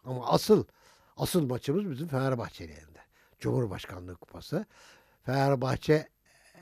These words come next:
e, işte, e, lig şampiyonu olmuştu. E, ve Ankara'da, Ankara'da çok Beşiktaşlı vardı o,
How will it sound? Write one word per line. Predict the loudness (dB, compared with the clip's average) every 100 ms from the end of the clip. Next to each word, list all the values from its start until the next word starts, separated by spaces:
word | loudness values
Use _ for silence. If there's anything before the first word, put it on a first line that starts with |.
| -18
e, | -16 -16
işte, | -12 -12 -12 _ _
e, | -20 -20 -20 -4 -4
lig | -2
şampiyonu | -4 -4 -4 -6 -6
olmuştu. | -10 -14 -16 -2 -2 -2 _ _ -20 -20 -20 -20 -20 -12
E, | -10 -8 -8 -8 -8 -10 -10 -12 -18 _ _ _ -20 -20 -20 -20 _ _ _
ve | -14 -14
Ankara'da, | -4 0 0 2 0 2 0 0 -10 -4
Ankara'da | -2 0 2 6
çok | 6 6
Beşiktaşlı | 0 0 -6 -6 -4
vardı | -4 -4 -8 -12
o, | -16